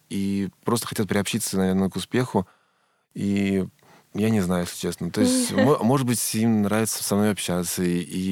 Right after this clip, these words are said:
Speaker 1: я их как-то мотивирую. Хотя, мне кажется, у меня в команде все сами мот-, самые мотивированные. Поэтому,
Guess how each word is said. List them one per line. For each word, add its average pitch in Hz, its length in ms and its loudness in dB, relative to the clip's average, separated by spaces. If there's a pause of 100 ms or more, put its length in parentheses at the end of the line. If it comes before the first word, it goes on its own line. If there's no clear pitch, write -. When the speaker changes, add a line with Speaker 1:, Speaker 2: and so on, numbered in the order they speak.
(180)
Speaker 1:
я 95 200 0
их 101 60 -4
как-то 98 200 -2
мотивирую. 90 640 0 (560)
Хотя, 110 220 0
мне 104 100 4
кажется, 104 300 0
у - 20 4
меня 92 80 2
в - 40 -6
команде 92 220 2
все 95 160 -4
сами 90 160 -2
мот-, 87 320 -4
самые 90 220 0
мотивированные. 87 640 -6
Поэтому, 101 320 0